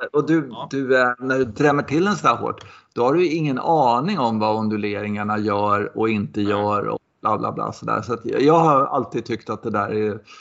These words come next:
Speaker 1: är, ehm, eh, liksom, ja, det är väl bra om du slår upp den till hål. Det är jättebra, men om den är kort i linjen så är inte det liksom, ja, det är en miss. Men det är
Speaker 2: Det är
Speaker 1: även
Speaker 2: bra putt. Det är en riktigt bra putt. Alltså, man måste
Speaker 1: Ja, det
Speaker 2: känna
Speaker 1: kan vara det.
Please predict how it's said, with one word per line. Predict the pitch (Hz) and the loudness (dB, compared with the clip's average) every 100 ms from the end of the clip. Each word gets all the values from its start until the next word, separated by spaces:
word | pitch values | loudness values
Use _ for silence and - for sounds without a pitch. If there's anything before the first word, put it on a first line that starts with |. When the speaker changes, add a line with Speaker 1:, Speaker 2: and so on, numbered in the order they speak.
| - _ _ - | -20 _ _ -12
Speaker 1:
är, | 104 | -8
ehm, | 101 98 98 101 101 101 90 - | -6 -6 -6 -6 -6 -8 -10 -12
eh, | - - 95 - 95 214 - - _ _ _ - | -12 -14 -14 -14 -14 -16 -18 -18 _ _ _ -12
liksom, | - 110 101 98 - | -4 -2 -2 -6 0
ja, | 113 127 120 | 2 4 4
det | 131 | 4
är | |
väl | 127 | 2
bra | 98 113 | 2 2
om | 131 113 | 0 -2
du | |
slår | - 107 | -2 -2
upp | 104 | -2
den | - 110 | -4 -6
till | 107 | -4
hål. | 135 143 104 | -2 0 0
Det | 110 | 0
är | 123 | -2
jättebra, | 127 - 101 156 107 | -2 -4 -2 0 2
men | 107 107 - - _ | -2 -6 -16 -20 _
om | 113 123 | -2 0
den | 135 139 | 0 0
är | 120 113 104 - _ | 0 0 -4 -8 _
kort | - 160 156 - | 0 0 0 -6
i | 123 | -4
linjen | 107 107 101 101 101 | 0 0 0 -6 -6
så | 113 | -6
är | 101 | -4
inte | 113 110 - - 104 | -4 -6 -6 -8 -6
det | 95 95 | -4 -4
liksom, | 95 95 104 - | -4 -6 -8 -2
ja, | 127 170 | 0 2
det | 156 | 0
är | |
en | 196 | 0
miss. | 165 202 - - - - _ - | 0 -2 -8 -18 -20 -20 _ -4
Men | 127 135 113 | 0 2 4
det | 135 175 | 4 4
är | |
Speaker 2:
Det | 135 | 2
är | 139 113 | -2 0
Speaker 1:
även | 110 | 2
Speaker 2:
bra | 160 151 _ | 2 0 _
putt. | 160 135 _ _ 185 135 | -12 -12 _ _ -20 -14
Det | 120 | -12
är | |
en | 139 | -12
riktigt | 127 123 101 | -14 -14 -14
bra | 107 107 | -14 -12
putt. | 147 117 - | -10 -10 -12
Alltså, | - - | -18 -14
man | 117 | -12
måste | 143 147 | -6 -2
Speaker 1:
Ja, | |
det | - 139 | 0 2
Speaker 2:
känna | 233 | 0
Speaker 1:
kan | 233 | 2
vara | 247 | 2
det. | 247 | 2